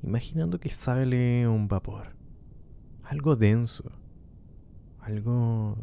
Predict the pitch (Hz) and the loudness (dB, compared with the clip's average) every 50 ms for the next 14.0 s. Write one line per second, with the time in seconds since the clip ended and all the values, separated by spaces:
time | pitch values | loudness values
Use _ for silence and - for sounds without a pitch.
0 | - - - - - - - - 117 127 139 131 - - - - - - - - | -8 -10 -10 -10 -10 -6 0 2 4 4 4 2 -2 -8 -10 -12 -14 -18 -18 -20
1 | - - - - - - - - - - - - - - - - - 104 101 101 | -20 -20 -20 -20 -20 -20 -20 -20 -20 -20 -20 -20 -20 -20 -8 -4 -2 0 0 0
2 | 101 98 98 92 90 101 - - - 127 127 139 131 117 - - - - - 90 | 0 0 -2 -2 -4 -6 -6 -4 -2 0 2 2 2 0 -2 -6 -8 -6 -4 -4
3 | 92 92 - - - - - - - - - - - - - - - - - - | -2 -2 -4 -6 -6 -10 -10 -10 -12 -12 -14 -16 -18 -20 -20 -20 -20 -18 -18 -18
4 | - - - - - - - - - - - - - - - - - - - - | -18 -18 -20 -20 -20 -20 -20 -20 -20 -20 -20 -18 -18 -18 -18 -20 -20 -20 -20 -20
5 | - - - - - - - - 113 - - 110 123 135 - - 139 135 135 131 | -20 -20 -20 -20 -20 -16 -12 -12 -10 -8 -6 -6 -4 -6 -4 -4 -2 -2 0 0
6 | 127 127 - - - - 113 - - 131 - - - 156 147 131 123 120 127 147 | 0 -2 -4 -6 -6 -6 -4 -2 -2 -4 -4 -2 -2 0 0 0 0 -2 0 0
7 | 165 175 170 170 160 156 156 151 143 131 117 - - - - - - - - - | 0 2 2 4 4 4 2 2 0 -2 -4 -8 -12 -16 -20 -20 -20 -20 -20 -20
8 | - - - - - - - - - - - - 139 135 135 131 120 123 123 - | -20 -20 -20 -20 -20 -20 -20 -20 -20 -12 -8 -4 0 2 2 4 4 2 4 4
9 | - 127 135 127 120 110 - - - - - - - - - - 117 127 139 139 | 4 4 4 4 2 0 -4 -6 -10 -10 -10 -8 -8 -8 -6 -4 0 0 0 0
10 | - - 151 139 147 143 143 - - - 120 110 - - - - - - - - | 0 0 2 2 2 2 2 0 -2 0 0 0 -2 -6 -10 -10 -12 -12 -14 -14
11 | - - - - - - - - - - - - - - - - - - - - | -16 -18 -18 -18 -20 -20 -20 -20 -20 -20 -20 -20 -20 -20 -20 -20 -20 -18 -18 -18
12 | - - - - - - - - - - - 98 - - 123 120 117 117 117 117 | -18 -18 -18 -18 -20 -20 -20 -14 -10 -8 -8 -8 -6 -2 0 2 2 4 4 2
13 | 113 - - - 113 104 98 113 - - - - 98 98 110 110 104 101 98 98 | 0 -2 -4 -2 -2 -2 -2 -2 -4 -8 -10 -8 -6 -4 -2 -2 -2 -2 -4 -6